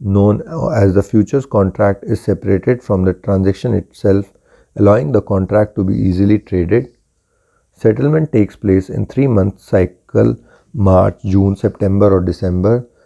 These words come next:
That is, a company can buy or sell September futures, December futures and so on. Futures are standardized contracts for standardized amount.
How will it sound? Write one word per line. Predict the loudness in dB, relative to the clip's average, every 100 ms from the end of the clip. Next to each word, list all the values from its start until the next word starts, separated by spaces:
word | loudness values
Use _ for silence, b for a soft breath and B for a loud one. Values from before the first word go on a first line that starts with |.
| _ -4
That | 0 2
is, | 2
a | 2
company | 0 -2 -2 -2 -2 -2
can | -2 0 2
buy | 2 2
or | 0
sell | -2 -2 -2 -2 -8
September | -8 -6 -2 0 0 -2
futures, | -2 -2 0 -2 -2
December | -6 -4 0 -2
futures | 0 -2 -2 -4 -4
and | -6
so | -2 0
on. | 2 2 -2 -8 b b b b b b b b b
Futures | 0 0 0 0 0
are | -2
standardized | 0 -2 0 2 2 0
contracts | -2 -2 -2 -4 -2
for | -4
standardized | -4 -4 0 2 2
amount. | 2 2 2 0